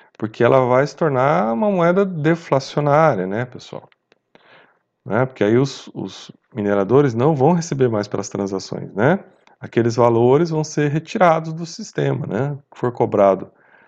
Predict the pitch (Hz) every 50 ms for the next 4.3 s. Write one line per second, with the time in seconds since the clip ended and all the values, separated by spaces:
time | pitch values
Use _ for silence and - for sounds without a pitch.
0 | _ _ _ _ _ _ - 170 - 147 123 110 110 113 - - - 107 117 131
1 | 139 - - 107 98 101 107 113 113 - 104 101 - 101 101 101 101 - 98 95
2 | 98 101 98 92 92 - 98 101 107 135 165 - - 127 110 113 110 113 - 175
3 | 202 - 196 190 185 180 196 190 - 208 165 151 139 139 139 135 - - 180 -
4 | - 107 104 104 101 98